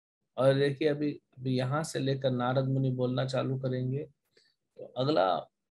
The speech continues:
especially एक हफ्ता बड़े ध्यान से सुनिए,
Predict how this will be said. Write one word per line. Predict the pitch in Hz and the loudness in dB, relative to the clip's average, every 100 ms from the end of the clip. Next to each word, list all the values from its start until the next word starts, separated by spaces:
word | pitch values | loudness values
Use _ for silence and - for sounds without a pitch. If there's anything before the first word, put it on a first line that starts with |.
| _ _ _ _ | _ _ _ _
especially | - 139 131 | -8 -8 -6
एक | - - 151 - | -8 -2 -2 -2
हफ्ता | 135 - 113 - | -8 -6 -10 -8
बड़े | - 180 | -6 -6
ध्यान | 131 131 147 147 | -4 -2 -2 -2
से | 139 | -6
सुनिए, | - 123 120 | -6 -10 -12